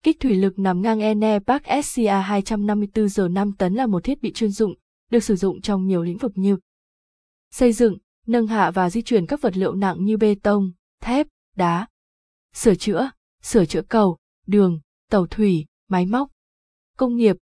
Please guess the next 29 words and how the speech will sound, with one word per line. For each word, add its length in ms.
nâng 180
hạ 220
và 200
di 120
chuyển 240
các 140
thiết 160
bị, 260
máy 160
móc 220
nặng. 200
Nông 200
nghiệp, 200
nâng 160
hạ 240
và 200
di 140
chuyển 240
các 140
thiết 140
bị 180
máy 180
móc 180
phục 200
vụ 180
sản 180
xuất 200
nông 180
nghiệp. 160